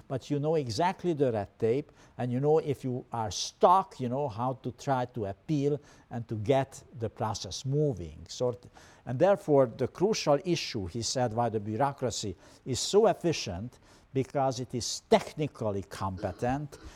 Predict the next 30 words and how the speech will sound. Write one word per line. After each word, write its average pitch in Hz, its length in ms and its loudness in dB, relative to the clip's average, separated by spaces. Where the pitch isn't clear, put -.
uh, 117 200 2
and 139 420 2
it 120 240 -4
is, 123 240 -4
it - 160 -8
is - 140 0
predictable. 117 840 -4
And, 104 380 -4
uh, 110 140 -4
this 156 220 0
is 156 120 -6
what 139 200 0
makes 147 340 -2
it, - 180 -8
uh, 117 240 -2
actually, 117 580 0
uh, 107 280 2
uh, 107 120 -4
so 143 580 4
cl-, - 200 -6
uh, 120 360 -10
to 135 80 0
fit 180 260 4
so 123 260 2
well 101 440 2
with 110 220 -2
a, 107 280 0
a, 107 40 -4
a, 104 640 -8
a, 95 200 -10